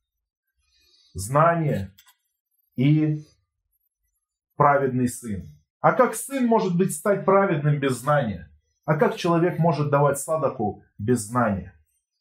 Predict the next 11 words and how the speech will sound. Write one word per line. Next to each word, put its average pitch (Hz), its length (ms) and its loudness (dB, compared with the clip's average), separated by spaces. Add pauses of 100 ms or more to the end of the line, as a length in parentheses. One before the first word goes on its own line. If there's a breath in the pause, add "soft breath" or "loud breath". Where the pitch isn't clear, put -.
(880)
Поэтому 135 500 0
из 147 200 -6
всех 208 240 -4
этих 180 280 -2
трех 143 480 -2 (680)
знание 175 760 0
самое 117 400 -2
важное, 98 360 -2
потому 127 280 -4
что - 180 -8
знание — 196 580 0